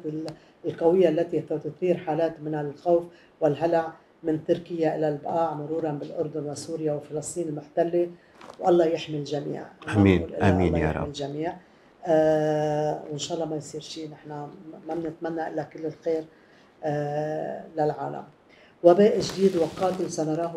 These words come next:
Speaker 1: يغزو الهند، وقد ينتشر ما بين باكستان وأفغانستان، ولا أستبعد أن يكون ال-، البقر،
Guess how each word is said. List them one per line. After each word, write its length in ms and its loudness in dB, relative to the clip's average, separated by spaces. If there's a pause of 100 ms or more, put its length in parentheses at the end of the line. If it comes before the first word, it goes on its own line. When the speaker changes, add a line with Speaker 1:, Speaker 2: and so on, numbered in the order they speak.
(100)
Speaker 1:
يغزو 320 -2
الهند، 380 -2 (1000)
وقد 320 4
ينتشر 500 2
ما 120 0
بين 420 0
باكستان 480 -6
وأفغانستان، 840 -8
ولا 300 -2
أستبعد 440 -6
أن 200 -12
يكون 500 -6 (520)
ال-، 280 -4
البقر، 720 -2